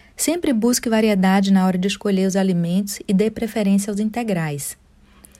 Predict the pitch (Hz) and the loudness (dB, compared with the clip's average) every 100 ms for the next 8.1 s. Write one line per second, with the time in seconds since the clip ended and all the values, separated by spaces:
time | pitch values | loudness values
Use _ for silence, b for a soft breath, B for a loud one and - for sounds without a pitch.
0 | b 233 247 - 269 233 240 226 196 214 | b 2 2 2 0 0 0 0 0 -2
1 | 196 214 208 - 240 190 170 165 156 139 | -2 -2 -2 -2 -2 0 -2 -4 -6 -10
2 | b b b b 190 240 262 269 254 233 | b b b b 2 2 2 0 0 0
3 | 208 196 196 277 - 262 208 196 190 170 | 2 2 2 -2 -4 -4 -4 -4 -4 -4
4 | 175 185 190 185 - - 220 202 233 233 | -2 -2 -2 -6 -10 -4 0 0 0 -2
5 | 208 190 - - 185 196 247 254 B B | 0 2 0 -2 -2 0 -2 -4 B B
6 | B - 240 240 240 262 262 262 277 240 | B 0 2 2 0 -4 -2 -2 0 0
7 | 208 214 - 226 254 262 202 160 151 139 | 0 0 -2 -2 -2 0 0 0 -4 -8